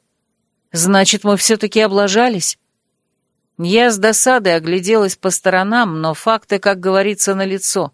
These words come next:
Заклятие жреца, несмотря ни на что, сохранилось, весьма неплохо поживало и теперь грозило нам крупными неприятностями. Вот засада.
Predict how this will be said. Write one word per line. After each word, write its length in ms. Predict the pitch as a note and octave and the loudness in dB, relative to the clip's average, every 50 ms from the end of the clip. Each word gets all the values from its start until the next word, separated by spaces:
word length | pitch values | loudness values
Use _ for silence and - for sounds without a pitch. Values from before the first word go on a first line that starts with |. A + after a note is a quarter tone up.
| _ _ _ _ _ _ _ _ _ _ _ _ _ _ _ _ _ _ - | _ _ _ _ _ _ _ _ _ _ _ _ _ _ _ _ _ _ -8
Заклятие 680 | D3+ D3 F3 G3+ G3+ - C4+ D4 D4+ D4 - B3+ B3 | -4 0 0 0 0 2 2 2 2 2 2 0 0
жреца, 560 | A#3 G#3 G#3 A3+ A#3+ A#3 - - D4 C#4+ C#4 A3+ | 2 2 0 -2 -2 -2 0 2 2 2 2 0
несмотря 520 | F3+ D#3+ - - D#3 D3+ D3+ - F#3 F#3+ | -2 -4 -4 -2 -2 -2 -2 0 -2 -2
ни 120 | F#3 F3+ | -2 -2
на 120 | F3 F3 E3+ | -4 -4 -4
что, 240 | - - - G#3 G3 | -4 -4 -4 -4 -4
сохранилось, 840 | - G#3 F3+ - G3+ G3+ G#3 A3 A#3+ A#3+ A3+ A#3 - - - - _ _ _ _ _ _ _ _ _ - | -4 -6 -2 0 0 0 0 0 -4 -4 -4 -6 -6 -8 -10 -10 _ _ _ _ _ _ _ _ _ -6
весьма 460 | D#3+ F3 A3 G3 - A#3 C4 C4+ A#3 | -2 0 0 2 2 2 2 2 2
неплохо 480 | G3 F3 D#3+ - E3+ E3+ E3 - F3+ | 0 -4 -4 -2 -2 -2 -2 -4 -10
поживало 640 | D#3+ - G3 F#3 F#3 A3 A3+ A#3+ C4+ C4+ C4 C4 B3 - _ _ _ _ _ _ _ _ _ _ | -6 -4 -4 -2 0 0 0 2 2 2 2 0 -2 -4 _ _ _ _ _ _ _ _ _ _
и 140 | - F3 F#3+ | -4 -4 -4
теперь 380 | F#3 - B3 A3+ - D#4 D4 B3+ | -2 -2 -2 0 0 0 0 0
грозило 540 | G#3 F#3 F3+ F#3 F3+ F#3+ A#3+ C4 B3 A#3 A3 | -2 0 0 0 0 -2 -2 0 0 0 0
нам 200 | G#3 F#3 E3+ D#3 | 0 -2 -4 -4
крупными 480 | - E3+ G3 F#3+ - - E3+ E3+ E3+ | -4 -4 -4 -4 -4 -8 -8 -6 -6
неприятностями. 1000 | E3 E3 D#3+ D#3 D#3 D#3 D3+ D3 C#3 C3 C3+ - - C#3 - - - - - - _ _ _ _ _ _ _ _ _ _ _ _ _ _ _ _ - | -6 -6 -6 -6 -6 -6 -4 -2 -4 -4 -6 -8 -12 -12 -8 -8 -8 -10 -12 -20 _ _ _ _ _ _ _ _ _ _ _ _ _ _ _ _ -12
Вот 520 | D#3+ D3 C#3+ D3 D3+ F3 G3 G#3+ A3 G#3+ | -12 -10 -8 -8 -6 -4 0 0 0 0
засада. 920 | F#3+ G3 F#3+ G#3+ G#3+ G#3 - - - - G#3+ G#3 F3+ D#3 C#3+ C3+ - C3+ C3+ | 0 -2 -2 0 0 0 0 0 0 0 0 0 -2 -2 -4 -6 -10 -14 -18